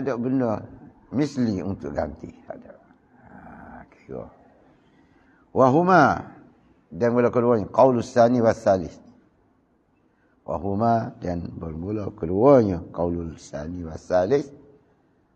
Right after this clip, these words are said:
Mabniyani, dibina keduanya. Ala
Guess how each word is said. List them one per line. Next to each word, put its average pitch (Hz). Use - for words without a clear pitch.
Mabniyani, 123
dibina 131
keduanya. 135
Ala 101